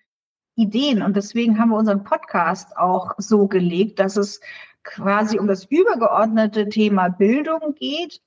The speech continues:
aber wir integrieren viele unterschiedliche Denkweisen, Ansätze und vor allem Menschen da drin.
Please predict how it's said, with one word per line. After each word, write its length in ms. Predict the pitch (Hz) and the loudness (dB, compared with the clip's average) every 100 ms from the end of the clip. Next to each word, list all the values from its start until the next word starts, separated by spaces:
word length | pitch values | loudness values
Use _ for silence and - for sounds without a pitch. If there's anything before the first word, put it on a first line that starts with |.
| - | -8
aber 300 | 208 240 254 | -4 0 0
wir 100 | 226 | -2
integrieren 640 | - 233 233 220 - 254 240 | 0 0 -2 -8 -4 -2 -2
viele 320 | - 269 254 | -2 0 0
unterschiedliche 960 | 240 247 233 - 240 233 220 214 220 202 - - | 0 -2 -2 0 0 2 2 2 0 0 -2 -2
Denkweisen, 1040 | 196 311 415 - 220 190 202 202 214 202 - | -2 -2 -6 -10 -4 -2 2 0 0 -2 -2
Ansätze 720 | 180 262 311 285 254 247 - | -2 0 2 0 -2 -4 -2
und 140 | 214 208 | 0 0
vor 100 | - | 0
allem 220 | 180 196 | 0 2
Menschen 580 | 190 254 294 - 180 135 | 4 4 2 -4 -6 -4
da 200 | 117 98 | -4 -6
drin. 340 | - 139 123 | -10 -18 -18